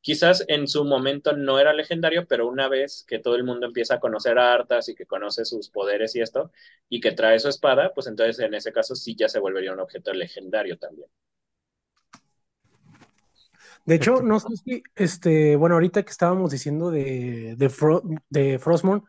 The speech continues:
Speaker 2: hay una, no sé si lo conozcan, eh, se llama, es el libro de Elric de Mal-, de Melniboné.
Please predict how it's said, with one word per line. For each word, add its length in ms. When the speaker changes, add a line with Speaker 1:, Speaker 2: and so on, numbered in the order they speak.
Speaker 2:
hay 240
una, 480
no 180
sé 100
si 120
lo 120
conozcan, 580
eh, 800
se 200
llama, 960
es 160
el 80
libro 200
de 220
Elric 260
de 80
Mal-, 300
de 100
Melniboné. 560